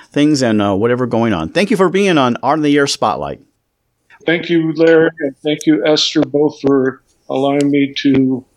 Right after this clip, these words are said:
Speaker 2: um, participate in this today.
Speaker 1: You're listening to Art on the Air, W V L P one oh three point one F M and on Lakeshore Public Radio eighty-nine point one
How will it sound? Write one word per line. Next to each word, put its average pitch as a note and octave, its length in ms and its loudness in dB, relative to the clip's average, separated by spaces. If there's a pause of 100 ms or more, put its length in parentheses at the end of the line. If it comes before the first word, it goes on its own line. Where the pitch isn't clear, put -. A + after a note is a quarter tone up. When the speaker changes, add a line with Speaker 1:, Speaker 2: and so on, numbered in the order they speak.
(160)
Speaker 2:
um, B2+ 400 -6
participate C#3+ 640 -2
in C#3 220 0
this C3 380 -4
today. C3 400 -2 (1040)
Speaker 1:
You're G2+ 200 -8
listening C#3+ 420 -6
to E2+ 340 -8
Art A2+ 280 -4
on B2 160 -2
the G#2 200 -2
Air, A1+ 280 -10 (120)
W G#2+ 440 -4
V A#2 200 -2
L B2+ 140 -4
P D#2 480 -10
one C3 320 -4
oh C#3 80 -2
three B2 260 -4
point A2+ 280 -8
one G#2 180 -6
F F#2+ 180 -6
M D#2+ 440 -8
and F#2 160 -6
on F2 100 -6
Lakeshore C3+ 560 -6
Public C3 340 -8
Radio D#2 460 -6 (140)
eighty-nine A#2 500 -6
point A2 320 -10
one C#2+ 320 -10